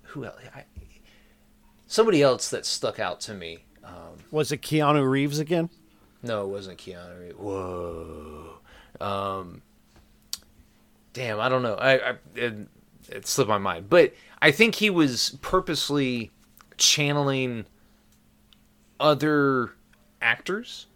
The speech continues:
Speaker 1: uh, and with the different roles he was playing, eh, throughout the movie. Um, it's because he takes on a different, kinda like a, a cadence behind his, uh,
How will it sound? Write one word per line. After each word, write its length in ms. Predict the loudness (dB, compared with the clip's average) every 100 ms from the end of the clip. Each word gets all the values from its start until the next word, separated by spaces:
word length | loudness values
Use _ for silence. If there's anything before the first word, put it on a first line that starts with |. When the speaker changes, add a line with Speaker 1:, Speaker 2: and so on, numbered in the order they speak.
| _ _ _ -8
Speaker 1:
uh, 340 | -4 -4 -6 -10 -6
and 200 | -6 0
with 200 | -2 0
the 80 |
different 500 | 0 0 2 0 0 -4 -10
roles 540 | 2 8 10 8 4
he 100 | 2
was 180 | 2 0
playing, 560 | 0 0 0 -2 -6 -8
eh, 120 | -6 -4
throughout 360 | 2 2 4
the 60 | 0
movie. 380 | -2 -2 -6 -12 -20 -20 -20 -20 _
Um, 440 | -10 -8 -10 -12 -2
it's 160 | 0 2
because 300 | 4 6 6
he 140 | 4
takes 280 | 2 2 4
on 220 | 2 2
a 120 | 0 0
different, 800 | -2 0 0 -2 -2 -6 -8 -8 _ _ _ _ _ _ _ _ -6
kinda 220 | 0 2
like 220 | 2 2
a, 240 | 2 0 0
a 100 | -6
cadence 680 | -2 2 4 4 2 -2 -2
behind 420 | -2 2 2 2
his, 340 | 0 -4 -6 -10 -20 _ _
uh, 360 | -10 -8 -10